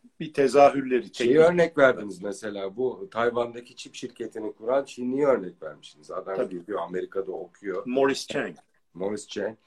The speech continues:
Speaker 2: E, nerelerde çalışıyor ama oraya gidinceye kadar hangi üniversitelerde
Speaker 1: Şimdi bakın,
Speaker 2: ne kadar
Speaker 1: o
Speaker 2: o işte Morris Chang de
Speaker 1: Pozitif
Speaker 2: belki o pozitif
Speaker 1: Tabii,
Speaker 2: seleksiyon.
Speaker 1: tabii, pozitif seleksiyon dediğim şey bu. Yani bu güdümlü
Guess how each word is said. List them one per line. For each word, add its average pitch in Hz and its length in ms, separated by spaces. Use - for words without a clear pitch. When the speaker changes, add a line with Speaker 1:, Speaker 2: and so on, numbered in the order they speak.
Speaker 2:
E, 92 300
nerelerde 113 500
çalışıyor 95 540
ama 110 240
oraya 107 460
gidinceye 104 520
kadar 135 240
hangi 120 280
üniversitelerde 95 500
Speaker 1:
Şimdi 214 260
bakın, 190 300
Speaker 2:
ne 117 60
kadar 147 220
Speaker 1:
o - 80
Speaker 2:
o 151 140
işte 143 340
Morris 160 260
Chang 175 220
de - 140
Speaker 1:
Pozitif 120 60
Speaker 2:
belki 101 320
o 95 100
pozitif 98 340
Speaker 1:
Tabii, - 180
Speaker 2:
seleksiyon. 151 380
Speaker 1:
tabii, 147 160
pozitif 170 540
seleksiyon 175 640
dediğim 139 360
şey 214 320
bu. 151 260
Yani 139 420
bu 165 380
güdümlü 180 880